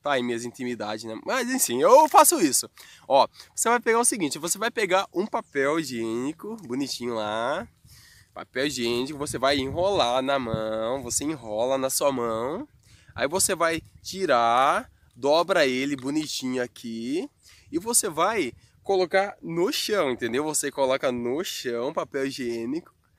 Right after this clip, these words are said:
E você vai fazer sua fezes bonitinho naquele papel higiênico ali. Mas não precisa encher,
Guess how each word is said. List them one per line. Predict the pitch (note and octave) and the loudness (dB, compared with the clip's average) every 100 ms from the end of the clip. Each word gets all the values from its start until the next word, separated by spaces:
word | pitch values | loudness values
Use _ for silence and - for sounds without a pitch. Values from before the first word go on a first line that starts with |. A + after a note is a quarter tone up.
| _ - _ | _ -20 _
E | D3 | -10
você | D3 G3 F#3+ | -4 -2 -2
vai | F3 D#3+ E3+ | -2 -2 -2
fazer | F#3 F3+ | 0 0
sua | F3+ F3 F3+ | 0 -2 -2
fezes | D#3+ F3 F#3+ F#3+ | -2 -2 -2 -6
bonitinho | F3 C#4 C#4 - A3 A#3+ | -6 -4 -4 -6 -4 -4
naquele | A#3+ A3+ A3+ | -4 -6 -8
papel | A3+ A3+ G#3 | -8 -6 -6
higiênico | A3+ G#3 G#3+ | -4 -6 -6
ali. | F3+ D3 - - _ | -8 -8 -10 -20 _
Mas | F3 F#3 | -2 2
não | G3+ | 0
precisa | B3 B3 B3 | -2 -6 -6
encher, | B3 C4+ - F3 B2+ | -4 -4 -2 -2 -2